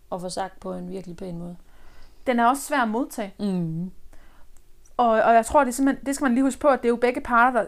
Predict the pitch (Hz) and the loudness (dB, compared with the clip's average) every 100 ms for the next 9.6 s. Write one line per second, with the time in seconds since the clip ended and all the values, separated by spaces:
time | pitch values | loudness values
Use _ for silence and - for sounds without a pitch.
0 | - 208 - 226 214 262 254 - 190 - | -2 -6 4 4 4 0 2 0 -2 -8
1 | - - - 220 196 196 190 214 196 180 | -18 -20 -4 0 2 2 0 0 0 -2
2 | 180 - - 220 269 254 202 202 226 185 | -4 -6 -6 -4 0 0 0 0 0 0
3 | 170 226 196 196 - 262 - 190 180 233 | -6 -8 -6 -6 -4 -4 -2 -4 -4 -4
4 | 233 208 214 - - 180 175 - - 240 | -4 -4 -8 -10 -14 -12 -12 -10 -6 -6
5 | - 294 285 277 196 233 208 190 - - | -2 -2 0 -2 -2 -2 -2 -2 -6 -10
6 | - - - - - 349 339 330 254 247 | -12 -12 -14 -14 -12 -8 -4 -2 0 0
7 | 233 247 262 254 254 254 220 226 233 233 | 0 2 0 0 -2 -2 -2 -4 -2 -6
8 | 220 - 277 247 - 196 196 214 190 185 | -6 -8 -6 -6 -6 -6 -6 -6 -8 -8
9 | - - 277 302 302 | -14 -8 -4 -2 -4